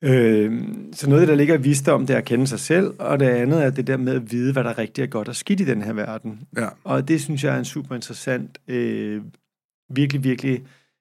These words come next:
Speaker 1: meget radikal pointe fra stoikerne. De siger, at det eneste, der er godt og skidt, det er vores moralske handlinger.
Speaker 2: Ja.
Speaker 1: Øh, alt andet er i princippet ligegyldigt. Så det vil sige,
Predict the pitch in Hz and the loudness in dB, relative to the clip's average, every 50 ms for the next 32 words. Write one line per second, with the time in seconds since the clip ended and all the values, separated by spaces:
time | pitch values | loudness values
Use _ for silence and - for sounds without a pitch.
0 | _ - 120 123 139 143 139 123 110 110 - - - - 180 185 190 190 185 170 | _ -2 0 2 2 4 2 0 -2 -2 -6 -6 0 4 6 6 8 8 6 4
1 | 156 135 135 151 135 120 123 123 143 139 139 139 139 - 135 131 135 131 135 127 | 2 0 0 2 4 4 4 2 0 0 0 -2 -2 0 0 0 0 0 -2 0
2 | 131 123 120 113 - 135 131 - - - 139 139 135 139 139 139 135 156 170 185 | 2 0 0 0 -2 -6 -8 -6 -2 2 2 2 2 2 -2 -6 -6 -4 -2 -2
3 | 185 185 - 156 139 131 139 131 120 123 135 139 139 - - 135 135 - 131 120 | -2 -4 -4 -4 -4 -4 -2 -2 -2 -2 -2 -4 -4 -2 -4 -4 -2 -2 -4 -2
4 | 123 117 113 - 127 107 110 117 - - 123 - - 131 113 113 110 107 110 113 | -2 -2 -2 -2 -4 0 0 -2 -2 -2 -8 -10 -8 -6 -4 -4 -2 -2 -2 -4
5 | 113 113 110 95 - _ _ _ _ _ _ _ _ - 117 107 - 98 98 - | -4 -6 -10 -14 -18 _ _ _ _ _ _ _ _ -10 -8 -8 -8 -12 -16 -18
6 | _ _ _ _ _ _ _ _ - - - - - - - - - - - - | _ _ _ _ _ _ _ _ -10 -10 -10 -12 -20 -20 -20 -20 -20 -20 -20 -20
7 | - _ _ _ _ _ - - 147 131 120 117 127 139 - 160 160 151 151 135 | -20 _ _ _ _ _ -4 0 2 4 4 4 2 2 2 2 2 2 2 4
8 | 131 135 135 139 143 139 135 131 117 - 131 127 123 127 120 123 117 113 113 110 | 4 4 4 4 2 2 -2 -4 -2 0 0 0 0 0 -2 -2 -2 -2 -4 -6
9 | 107 110 - - _ _ _ _ _ _ _ _ _ _ _ _ - - _ _ | -6 -10 -16 -16 _ _ _ _ _ _ _ _ _ _ _ _ -20 -20 _ _
10 | _ - - - 160 156 165 143 135 - 117 107 104 107 | _ -14 -6 -2 0 0 0 0 -2 -2 -4 -4 -4 -8